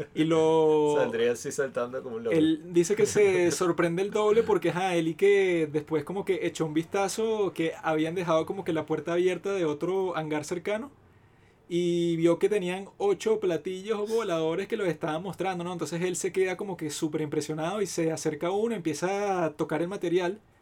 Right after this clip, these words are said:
Speaker 1: porque él de lejos ve que es como que un metal todo extraño, o sea, que no es nada común, ¿no?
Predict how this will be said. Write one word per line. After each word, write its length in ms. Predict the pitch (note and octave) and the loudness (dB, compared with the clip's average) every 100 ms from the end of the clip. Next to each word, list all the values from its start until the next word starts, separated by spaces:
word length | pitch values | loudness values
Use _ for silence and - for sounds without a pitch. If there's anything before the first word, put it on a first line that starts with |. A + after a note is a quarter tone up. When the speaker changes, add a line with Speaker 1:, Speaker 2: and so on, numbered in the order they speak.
| _ _ _ _ _ | _ _ _ _ _
Speaker 1:
porque 480 | - D#3+ D#3 D#3+ D#3 | 0 0 2 4 6
él 100 | D3+ | 4
de 140 | D#3+ F3 | 2 2
lejos 300 | F3 F#3+ F#3 | 2 0 -2
ve 120 | F3 | -2
que 180 | F#3 F3+ | -2 -2
es 60 | |
como 240 | - G3 F#3+ | -4 -6 -4
que 120 | D#3+ | -4
un 100 | D3+ | -4
metal 480 | D#3+ D#3 E3+ E3+ E3+ | -4 0 2 2 0
todo 180 | F3+ F3+ | -2 -4
extraño, 420 | E3 F3+ E3+ C#3+ | -2 -2 -2 -4
o 20 | |
sea, 160 | D#3+ D3+ | -4 -4
que 100 | C3+ | -6
no 80 | |
es 60 | C3+ | -8
nada 760 | C#3+ D3+ E3 F3 F3 E3 D3 | -6 -2 -2 -2 -2 -2 -4
común, 360 | C#3+ D3 E3+ D#3 | -6 -4 -4 -4
¿no? 140 | F3+ | -8